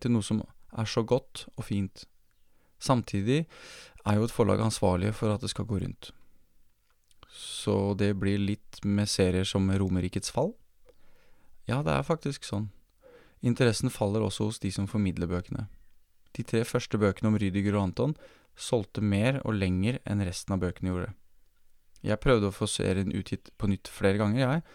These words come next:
men den solgte rett og slett ikke. På dette området er forlagene virkelig trengt i våre dager. Det hjelper ikke om du som forlagsredaktør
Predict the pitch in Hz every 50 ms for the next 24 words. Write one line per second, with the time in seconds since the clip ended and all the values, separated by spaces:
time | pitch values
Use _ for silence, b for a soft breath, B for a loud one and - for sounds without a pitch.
0 | B B B B B B B 113 113 113 120 - - 131 104 98 - - 92 90
1 | 85 - 95 98 - 113 - - 113 - - 107 101 - - - - - _ _
2 | _ _ b b b b b b b b b b b b b _ - - - -
3 | 110 123 117 - 120 117 113 101 95 95 101 110 113 - - 117 101 95 92 90
4 | 98 107 107 117 107 - - 95 - - - - 98 95 107 - - - - 104
5 | 98 92 92 95 92 92 92 - 104 104 - - - _ _ _ - - - -
6 | 117 113 101 90 - - - 98 - 117 117 123 117 117 110 110 107 B B B
7 | B B B B - 120 113 - 117 101 95 90 90 - - 95 95 90 - -
8 | 101 101 98